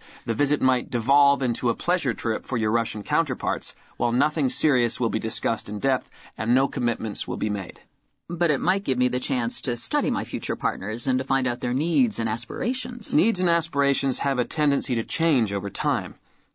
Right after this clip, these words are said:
Speaker 1: Time is as important as money, and you can't waste it on pleasure trips at the beginning.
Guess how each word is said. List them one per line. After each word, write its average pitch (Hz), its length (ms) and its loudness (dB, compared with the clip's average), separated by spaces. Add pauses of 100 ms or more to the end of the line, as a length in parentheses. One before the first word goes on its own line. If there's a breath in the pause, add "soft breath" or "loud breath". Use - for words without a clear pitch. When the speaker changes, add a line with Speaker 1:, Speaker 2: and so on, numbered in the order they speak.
Speaker 1:
Time 156 360 2
is 127 120 0
as 117 100 0
important 123 500 0
as 107 120 -6
money, 110 500 0
and 110 260 0
you 113 80 -2
can't 131 300 -4
waste 123 300 0
it 117 80 0
on 110 120 0
pleasure 143 320 0
trips 110 300 -4
at 98 80 -10
the - 80 -18
beginning. 104 400 -2